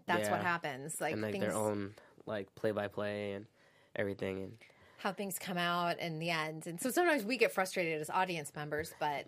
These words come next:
Speaker 2: Yeah, that's why, um, I like what Ian did when he, um, was on the show with the Young Lions, how he wasn't for sure, 'cause we real-, he was the only smart one out of the whole, oh no, him and Ken just too.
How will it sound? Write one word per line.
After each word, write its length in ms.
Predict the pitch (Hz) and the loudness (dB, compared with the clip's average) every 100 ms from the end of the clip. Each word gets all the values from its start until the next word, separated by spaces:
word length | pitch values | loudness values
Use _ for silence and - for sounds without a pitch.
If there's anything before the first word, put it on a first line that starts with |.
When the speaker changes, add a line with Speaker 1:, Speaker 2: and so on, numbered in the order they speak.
| 107 | 0
Speaker 2:
Yeah, 200 | 107 104 - | 0 0 0
that's 240 | 123 143 165 | 4 4 6
why, 340 | 160 151 117 - - - - | 6 6 4 -2 -18 -6 0
um, 540 | 117 113 107 95 - - - - | 4 4 4 0 -6 -16 -8 0
I 100 | 117 | 4
like 300 | 120 120 - | 4 4 4
what 300 | 117 107 - - - - - | 4 4 -2 -12 -20 -10 0
Ian 280 | 120 123 135 | 2 4 4
did 240 | 147 135 | 4 4
when 220 | 113 110 | 2 2
he, 260 | 113 110 110 | 0 0 2
um, 240 | 110 101 | 0 -2
was 140 | 104 113 | -2 0
on 100 | 113 | 0
the 80 | 117 | 0
show 220 | 131 127 | 0 0
with 120 | 110 | 0
the 40 | 104 | 0
Young 160 | 104 | 0
Lions, 360 | 101 104 117 - | 2 2 0 2
how 300 | 110 107 107 - - _ _ _ _ _ | 4 4 -2 -10 -20 _ _ _ _ _
he 180 | - 185 | 2 4
wasn't 440 | 165 170 165 160 - | 6 6 6 2 2
for 140 | 131 | 2
sure, 260 | 120 131 151 | 2 2 4
'cause 200 | 156 147 | 2 2
we 120 | 226 | 2
real-, 220 | 180 180 - | 4 2 2
he 120 | 190 | -2
was 100 | 254 | 0
the 60 | - | 0
only 240 | 120 113 | 0 -2
smart 260 | - 110 107 | -2 -2 -2
one 140 | 104 | -4
out 140 | 110 | -4
of 40 | 104 | -4
the 80 | 101 | -6
whole, 120 | - | 2
oh 100 | 180 | 4
no, 120 | 196 | 6
him 200 | 147 165 | 4 2
and 80 | 156 | 4
Ken 160 | 131 113 | 2 0
just 200 | 107 - | -2 -2
too. 280 | 113 101 | -2 -2